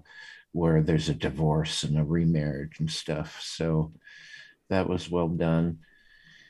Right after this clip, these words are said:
It's funny in the chat room, D J, <clears throat> you know, it's funny how we're all,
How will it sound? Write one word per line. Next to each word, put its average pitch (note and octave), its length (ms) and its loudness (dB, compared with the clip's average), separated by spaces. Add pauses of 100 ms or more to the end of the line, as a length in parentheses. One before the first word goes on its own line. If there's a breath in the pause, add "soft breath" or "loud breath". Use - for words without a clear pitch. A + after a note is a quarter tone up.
(180 soft breath)
It's - 200 4
funny A2 560 6 (180)
in F2+ 180 2
the E2+ 80 2
chat - 360 0
room, F2 260 0
D E2 200 0
J, E2 520 2
<clears throat> - 1400 6
you C3+ 160 4
know, G#2 200 4
it's G2+ 180 0
funny A3+ 260 8
how C#3+ 220 8
we're G2 240 6
all, G2 320 6